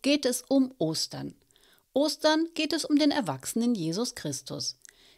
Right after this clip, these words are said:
Ich zeige dir, was die einzelnen Tage bedeuten, und am Ende dieses, dieser Übersicht,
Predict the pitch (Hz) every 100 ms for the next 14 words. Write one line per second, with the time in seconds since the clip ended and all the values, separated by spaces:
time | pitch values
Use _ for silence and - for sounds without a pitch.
0 | - 202 - 165 170 220 240 269 320 294
1 | 208 - - 175 170 170 160 165 156 147
2 | 143 - 165 208 240 - - 147 - 277
3 | 320 330 196 214 240 _ - 208 208 202
4 | - - 202 208 - 196 220 220 269 -